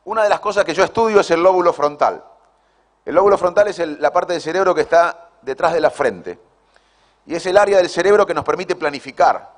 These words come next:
tomar decisiones, que nos permite imaginar el futuro,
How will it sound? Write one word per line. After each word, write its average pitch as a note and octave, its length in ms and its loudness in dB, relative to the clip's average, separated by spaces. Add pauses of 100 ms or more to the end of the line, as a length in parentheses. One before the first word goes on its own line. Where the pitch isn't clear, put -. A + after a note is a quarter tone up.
(420)
tomar E3 260 0
decisiones, C#3+ 800 -4 (1080)
que C#3 80 -14
nos D3 100 -6
permite E3+ 640 -4 (1300)
imaginar D#3 460 -2
el F3 100 -2
futuro, D3 640 -2